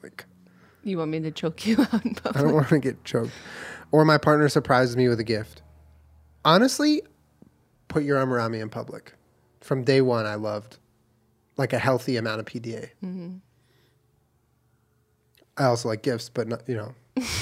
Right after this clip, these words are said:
Speaker 1: It's more meaningful to me when I'm around my partner, even if we're not doing anything, or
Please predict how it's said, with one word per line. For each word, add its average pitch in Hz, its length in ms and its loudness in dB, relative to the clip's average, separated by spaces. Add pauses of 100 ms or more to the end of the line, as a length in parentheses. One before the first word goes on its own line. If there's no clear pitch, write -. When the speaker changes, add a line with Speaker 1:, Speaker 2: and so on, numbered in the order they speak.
(1120)
Speaker 1:
It's 156 140 -2
more 180 160 6
meaningful 170 320 6
to 165 80 0
me 156 100 6
when 143 120 6
I'm 127 140 4
around 123 240 2
my 139 100 4
partner, 123 340 2
even 143 280 -2
if 139 120 -4
we're 139 60 0
not 123 300 -2
doing 139 280 4
anything, 117 480 -6 (1200)
or 135 380 4